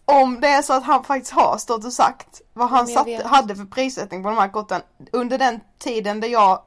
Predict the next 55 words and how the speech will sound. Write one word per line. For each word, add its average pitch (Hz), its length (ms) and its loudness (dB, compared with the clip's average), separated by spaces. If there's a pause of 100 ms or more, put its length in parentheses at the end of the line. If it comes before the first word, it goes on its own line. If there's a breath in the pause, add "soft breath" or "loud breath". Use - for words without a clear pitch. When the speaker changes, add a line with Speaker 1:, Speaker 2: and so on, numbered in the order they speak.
Speaker 1:
hade 226 240 0
mina 208 180 -2
tankar 208 260 -6
på 180 60 -8
något 190 160 -6
helt 185 260 -4
annat. 190 240 0
Speaker 2:
Nej 226 100 2
men 226 100 0
jag 220 100 0
vet, - 120 -6
nej 202 140 -8
men 190 100 -8
det - 120 -10
är 208 40 -12
så 226 120 -20
hemskt. 226 300 -16
Speaker 1:
<laughs> 339 80 0
Ja. 359 240 6
Speaker 2:
Vadå, 240 200 6
alltså 226 220 2
det, 226 160 0 (160 soft breath)
vet 226 200 0
du - 40 -16
vad 233 100 -4
jag 262 40 2
har 254 60 0
kommit 254 260 -8
på 233 100 -8
med 220 160 -8
mig 208 120 -8
själv? 196 160 -6 (160)
Speaker 1:
Nej. 202 280 -12 (240 loud breath)
Speaker 2:
Jag 190 320 0
kommer 214 160 -6
inte 240 120 -6
ihåg 220 120 0
vad 202 140 -4
folk 190 240 -10
jobbar 185 280 -6
med. 170 100 -4 (220)
Jag 196 260 2
har 185 180 -4 (100)
ingen 247 640 0
aning. 214 680 0 (160 loud breath)
Så 262 180 2
när 240 100 0
jag 214 180 4
var 262 100 2
på 262 140 -2
en 254 100 0
middag 185 360 -2
i 196 60 -2
fredags - 600 -4
Speaker 1:
Mm. 208 200 -10